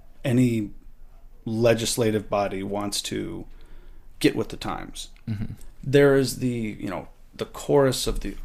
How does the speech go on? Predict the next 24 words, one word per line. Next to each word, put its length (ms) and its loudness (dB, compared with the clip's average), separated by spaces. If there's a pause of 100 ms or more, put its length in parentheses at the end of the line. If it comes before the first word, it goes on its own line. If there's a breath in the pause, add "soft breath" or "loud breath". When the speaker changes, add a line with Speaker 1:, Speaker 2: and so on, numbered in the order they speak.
(100)
Speaker 1:
pearl-clutching 920 0
old 180 0
ladies 500 -4
who 180 0
are, 180 -2 (480 loud breath)
"Oh, 160 0
no, 340 -2
don't, 300 -2
you 100 -12
can't 300 -8
do 220 2
it. 180 8
It's 140 -2
gonna 180 2
be 140 -2
awful. 560 4
What 100 4
about 220 0
this? 240 2
What 100 0
about 200 0
that?" 320 4 (120)
And 260 8
the 120 4